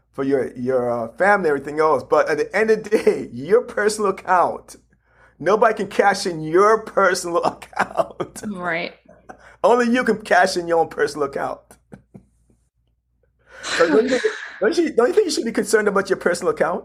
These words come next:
Speaker 1: <laughs>
Speaker 2: Hundred percent.
Speaker 1: Right?
Speaker 2: Yeah.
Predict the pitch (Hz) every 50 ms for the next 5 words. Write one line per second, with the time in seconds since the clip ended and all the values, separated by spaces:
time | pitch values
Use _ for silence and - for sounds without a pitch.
0 | - _ - - - - 494 - - - - - - - _ _ - - _ _
1 | _ _ - - 320 359 370 359 359 349 320 320 392 415 381 269 202 - - -
2 | - - _ _ _ _ _ _ _ _ _ _ _ - 170 202 415 453 508 508
3 | - _ _ _ _ _ 233 233 294 330 302 - - - -